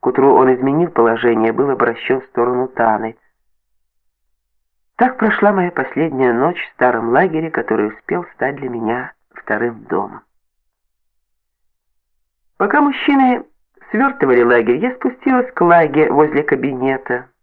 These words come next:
и пошла вдоль реки. На каждом шагу волнующие воспоминания. На гряде ворчун затявкали бабуины —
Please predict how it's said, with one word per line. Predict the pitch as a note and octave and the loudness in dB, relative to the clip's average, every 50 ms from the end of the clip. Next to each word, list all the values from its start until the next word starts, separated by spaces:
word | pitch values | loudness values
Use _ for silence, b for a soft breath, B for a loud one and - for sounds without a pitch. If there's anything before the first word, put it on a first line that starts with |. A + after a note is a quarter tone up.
| _ _ _ _ _ _ | _ _ _ _ _ _
и | - - | -12 -4
пошла | - B2+ - - - G#3 G#3+ | -2 -2 -2 0 0 -2 -2
вдоль | F3 C3 A#2 A#2 A2 | 0 0 -2 -2 -2
реки. | G#2+ G#2+ G#2 - - - F3+ F#3+ F#3+ _ _ _ _ _ _ _ _ _ _ _ _ _ _ _ _ _ _ _ _ - | -4 -6 -6 -10 -10 -8 -8 -8 -10 _ _ _ _ _ _ _ _ _ _ _ _ _ _ _ _ _ _ _ _ -2
На | - C#3 | -2 -2
каждом | C3+ - A3 A#3+ A#3 G#3 G#3 G3 | 0 2 2 2 2 2 -2 -2
шагу | - - F3+ F3+ F3 F3 G3+ G#3+ | -2 -2 -2 -2 0 0 2 2
волнующие | D3+ C3+ B2+ A#2+ B2+ C3+ D#3 D3+ - - - B2 A#2 | 4 4 4 4 4 2 0 0 -4 -2 0 0 0
воспоминания. | A#2 A#2 - - B2 A#2 A#2+ A#2+ B2 B2 A#2+ A#2 A#2 A#2 A#2 A2+ A2+ B B B B B B B B B B B | 0 0 -2 -4 -2 0 0 2 2 2 2 2 2 0 0 -2 -4 B B B B B B B B B B B
На | C3 D#3 E3+ | 0 2 2
гряде | F3 F#3 F#3 E3+ G#3 G3+ | 4 2 4 4 4 4
ворчун | E3+ C3+ B2+ - - C#3 C3 B2+ | 4 2 0 0 0 0 0 2
затявкали | B2 A#2+ - - B2+ A#2+ - - A#2+ B2 A#2+ | 0 0 0 -2 -2 -2 -2 -2 0 0 0
бабуины — | A#2 A#2 A#2+ A#2 A#2+ B2+ B2+ C3 D#3+ G3 G#3+ G3+ G3 G3 F#3+ | 0 0 0 2 4 4 4 4 2 2 2 0 0 -4 -6